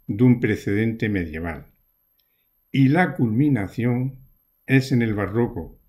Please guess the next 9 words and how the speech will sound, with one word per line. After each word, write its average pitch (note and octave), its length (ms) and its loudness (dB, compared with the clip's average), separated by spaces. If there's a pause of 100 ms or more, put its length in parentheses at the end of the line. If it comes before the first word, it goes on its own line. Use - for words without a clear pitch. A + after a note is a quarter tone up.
(120)
con G2+ 220 -4
una A#2+ 200 0
fachada G#2+ 600 -4
esplendorosa G2 960 -6 (400)
flanqueada A2+ 720 -2
por F#2 180 -6
dos G2 300 -4
grandes G2+ 580 -6
torres. - 600 -12